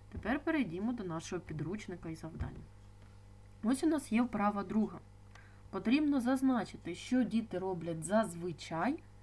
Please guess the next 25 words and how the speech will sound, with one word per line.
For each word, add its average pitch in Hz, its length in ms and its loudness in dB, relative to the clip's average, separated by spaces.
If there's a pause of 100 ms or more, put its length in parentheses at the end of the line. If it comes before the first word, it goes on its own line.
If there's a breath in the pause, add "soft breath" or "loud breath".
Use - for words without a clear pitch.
(220)
а 175 80 -6
що - 240 0
вони 285 260 6
роблять 240 460 4 (120)
зараз, 170 500 4 (140)
now. 170 300 -2 (600 loud breath)
Тобто 202 280 0
в 190 40 2
нас 196 360 4
є 320 220 6
індикатори. 185 880 2 (580 loud breath)
Якщо 214 540 2
це 185 180 -6
usually, 247 640 2 (180)
то 170 120 -6
це 185 200 -2
буде 240 240 -2
present 175 440 -6 (140)
simple. - 320 -10 (480 soft breath)
Якщо 185 400 0
це 160 180 -8
now, 190 460 4 (160)
то 165 100 -4
present 202 480 0
continuous. 160 760 -6